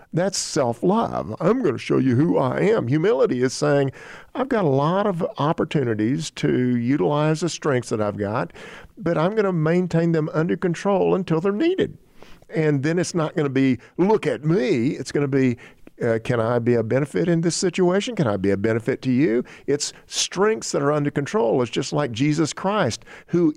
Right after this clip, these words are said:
is God, and he came and acted in the form and the body of a man,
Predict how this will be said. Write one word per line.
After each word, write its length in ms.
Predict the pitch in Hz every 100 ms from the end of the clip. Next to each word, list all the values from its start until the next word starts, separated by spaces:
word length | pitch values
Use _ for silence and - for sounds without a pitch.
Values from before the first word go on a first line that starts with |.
| - -
is 360 | 202 220 156
God, 600 | 131 151 202 202 135 120
and 120 | 135
he 140 | 135 156
came 640 | - - 214 240 175 135
and 160 | 127 139 -
acted 500 | 147 196 - 110 113 - - - - -
in 360 | 160 165 147
the 100 | 127
form 460 | 120 - 175 190 180
and 160 | 143
the 80 | 117
body 400 | 117 135 151 160
of 120 | 117
a 80 | 110
man, 560 | 110 143 214 165 113